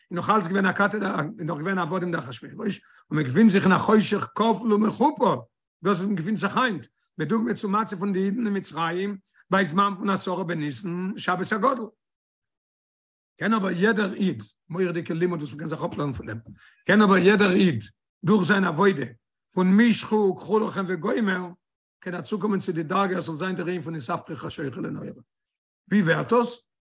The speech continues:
משchu, קחו לכם, דאס האט דאס געטאן. עס געווען, דא קומט משchu, קחו לכם, דארף געבן שבת, און דאס האט געברענגט, די בנין פון די ספרא השכל אין אורה, זעלבע זאך, קען אייד דא נאך דא. וואס מיינט משchu, קחו לכם?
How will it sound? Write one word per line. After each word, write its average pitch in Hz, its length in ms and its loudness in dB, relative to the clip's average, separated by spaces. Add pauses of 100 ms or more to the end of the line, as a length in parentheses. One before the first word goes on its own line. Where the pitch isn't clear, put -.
משchu, 180 340 -2
קחו - 180 -4
לכם, 185 320 -4 (280)
דאס - 120 -2
האט 160 100 -4
דאס 151 120 -4
געטאן. 135 220 -8 (600)
עס - 60 -20
געווען, 156 160 -2
דא - 140 -2
קומט 160 180 0
משchu, 120 180 -2
קחו 170 140 0
לכם, 156 200 4
דארף 151 160 2
געבן 139 160 0
שבת, 139 420 4 (520)
און 214 360 6
דאס 202 180 2
האט 170 80 -2
געברענגט, 185 260 0
די 185 60 0
בנין 196 220 2
פון 175 120 -4
די 165 80 -4
ספרא 185 320 -2
השכל 165 500 -6
אין 143 100 -4
אורה, 220 360 2 (460)
זעלבע 180 200 -4
זאך, 180 120 -2
קען 170 160 -6
אייד 170 260 -2
דא 180 160 -6
נאך 147 280 -6
דא. 120 120 -10 (280)
וואס 170 140 0
מיינט 190 180 0
משchu, 156 320 -2
קחו 139 160 -10
לכם? 196 260 -4